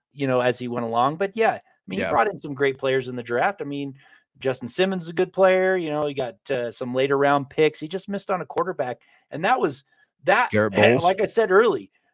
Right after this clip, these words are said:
Speaker 1: uh, you know, Brock Osweiler running away to Houston caused him to jump at P-, Paxton Lynch. And that, that's the main key <laughs> that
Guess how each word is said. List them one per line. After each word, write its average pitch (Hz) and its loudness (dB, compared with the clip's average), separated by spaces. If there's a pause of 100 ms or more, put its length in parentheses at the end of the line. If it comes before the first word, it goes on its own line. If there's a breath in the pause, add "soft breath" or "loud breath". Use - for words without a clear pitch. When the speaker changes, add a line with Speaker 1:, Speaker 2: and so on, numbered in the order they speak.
(140)
Speaker 1:
uh, 160 2 (100)
you 180 -2
know, 139 2 (180)
Brock 170 4
Osweiler 170 0
running 165 0 (220)
away 143 0 (220)
to 151 -12
Houston 135 -8 (240)
caused 180 -2
him 170 -8
to 151 -14 (360)
jump 165 0
at 143 -8
P-, - -20 (120)
Paxton 127 -8
Lynch. - -20 (320)
And 135 -2 (100)
that, 151 0 (140)
that's 160 -2
the 160 -8 (160)
main 151 -6
key 139 -10
<laughs> - -
that 120 -2